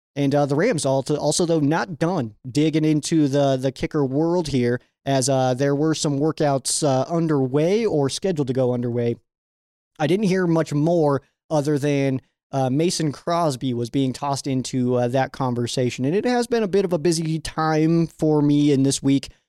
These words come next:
Uh, so I, maybe there is other information that I'm not aware of, but all I heard was that the Rams were going to work out Mason Crosby, and, uh, we'll see what happens. He's a mo-, he's an older guy, um, so I think the, the maturity would be really nice, especially with, uh, the,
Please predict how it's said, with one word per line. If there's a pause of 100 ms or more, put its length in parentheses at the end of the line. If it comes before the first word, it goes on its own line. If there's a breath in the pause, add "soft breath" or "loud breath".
(140)
Uh,
so
I,
maybe
there
is
other
information
that
I'm
not
aware
of,
but
all
I (240)
heard
was
that
the
Rams
were
going
to
work
out
Mason
Crosby, (360)
and,
uh,
we'll
see
what
happens.
He's
a
mo-,
he's
an
older
guy, (300)
um,
so
I
think
the,
the
maturity
would
be
really
nice,
especially
with,
uh,
the,